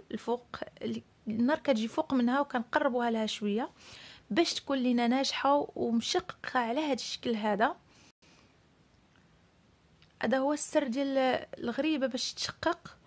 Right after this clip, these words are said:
والسر الثاني اللي قلت لكم، الا شفتوا فاش تحطوها في البلاطو بحال اللي كتهبط شويه، لا، مازال خاصكم تزيدوا فيها واحد المعلقه ولا زوج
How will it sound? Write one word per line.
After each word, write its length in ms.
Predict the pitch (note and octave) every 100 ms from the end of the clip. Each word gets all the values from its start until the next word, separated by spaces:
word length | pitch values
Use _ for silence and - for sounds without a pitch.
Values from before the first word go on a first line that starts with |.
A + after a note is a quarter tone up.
| - - - _ -
والسر 320 | A3+ - B3
الثاني 560 | A3+ - D4 D4 C#4+
اللي 460 | D4 C4 C4 D#4 F#4+ G#4+
قلت 260 | C4 A#3 -
لكم، 300 | B3 C4 A#3+
الا 180 | A#3+ D#4+
شفتوا 460 | - - C#4 C#4 -
فاش 300 | - - D#4
تحطوها 400 | - - - C4
في 120 | B3+ A#3+
البلاطو 400 | - B3+ B3 A3+
بحال 240 | - D4+
اللي 100 | C4+
كتهبط 480 | - B3 A#3 A#3 A3+
شويه، 440 | - A#3+ B3 C#4 -
لا، 520 | C#4+ B3+ A#3 C#4+ -
مازال 480 | A#3 C4 C4 B3+ B3
خاصكم 520 | - B3 - A#3+ A3+
تزيدوا 260 | G#3+ B3+ C4
فيها 240 | B3 A#3+
واحد 220 | A#3 G3
المعلقه 440 | G3+ G3+ G#3 - A3
ولا 240 | G3 F3+
زوج 360 | F3+ A#3+ F4